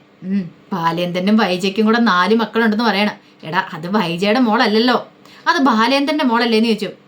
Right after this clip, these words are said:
ഉം, അതെ, അതെ, അത് അമ്മയുടെ തോന്നൽ മാത്രാ. ഈ പറയുന്ന ബാലേന്ദ്രൻ്റെ മോളാന്നും പറഞ്ഞ് അലീനെ കൊണ്ട് നിർത്തിയിട്ടുണ്ടല്ലോ,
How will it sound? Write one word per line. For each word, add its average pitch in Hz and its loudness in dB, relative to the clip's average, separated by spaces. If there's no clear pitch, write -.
ഉം, 196 -4
അതെ, 170 -2
അതെ, 190 -2
അത് 175 0
അമ്മയുടെ 185 0
തോന്നൽ 196 0
മാത്രാ. 214 0
ഈ 311 -2
പറയുന്ന 220 2
ബാലേന്ദ്രൻ്റെ 196 0
മോളാന്നും 214 0
പറഞ്ഞ് 220 0
അലീനെ 185 -4
കൊണ്ട് 220 -2
നിർത്തിയിട്ടുണ്ടല്ലോ, 220 0